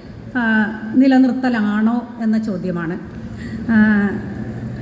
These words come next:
ഭരണഘടനയിൽ തന്നെ പറയുന്നുണ്ട്, ഭരണഘടനയിലെ ഏതെങ്കിലും ഒരു ഘടകം അതിൻ്റെ ആമുഖത്തിലുള്ള അല്ലെങ്കിൽ, ആ, അതിൻ്റെ ആമുഖത്തിൽ പറയുന്ന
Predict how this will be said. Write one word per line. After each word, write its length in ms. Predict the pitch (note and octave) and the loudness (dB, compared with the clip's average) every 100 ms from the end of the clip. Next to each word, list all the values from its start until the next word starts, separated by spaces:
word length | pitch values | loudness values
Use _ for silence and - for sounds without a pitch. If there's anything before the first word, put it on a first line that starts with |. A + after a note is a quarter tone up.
| - - A3 B3 | -8 -6 -2 2
ഭരണഘടനയിൽ 760 | D4+ D#4+ F4+ F4 F4+ F#4 F#4+ F4+ | 4 4 4 4 4 4 2 2
തന്നെ 120 | E4 | 2
പറയുന്നുണ്ട്, 480 | E4+ C#4 C#4 C#4 C4 | 2 2 2 4 4
ഭരണഘടനയിലെ 1000 | C4 C4+ D4 C4+ D4 D4+ D#4 D4+ D4+ D#4+ | 2 2 0 2 0 0 0 0 0 -2
ഏതെങ്കിലും 720 | - B3+ C4+ D#4+ E4 F4+ F#4 | 0 0 2 4 4 4 2
ഒരു 100 | F4 | 2
ഘടകം 580 | C#4 - A#3 G#3+ A3+ B3+ - - - | 0 0 0 2 2 0 -4 -10 -4
അതിൻ്റെ 760 | A#3+ A#3+ C4+ C#4 D4+ F#4 F#4 - - - | 2 4 6 4 2 -2 -6 -12 -16 -10
ആമുഖത്തിലുള്ള 1080 | - B3+ C4 C#4+ C#4+ D4+ - D4+ C#4 B3 G#3 - | -2 2 4 4 4 2 2 0 2 2 0 0
അല്ലെങ്കിൽ, 440 | B3 A#3+ B3 C4 - - A3+ | -2 0 0 -2 -4 -8 -6
ആ, 300 | A3+ A3 G#3+ - - - - - - B3 | -2 -2 -2 -6 -10 -14 -16 -18 -8 2
അതിൻ്റെ 260 | C4 C4 C4 | 4 4 2
ആമുഖത്തിൽ 580 | A#3+ B3+ D4 D4+ D#4 D#4 | 2 4 4 4 2 -2
പറയുന്ന 560 | D#4 B3+ B3 A#3+ C4 | 0 0 0 2 2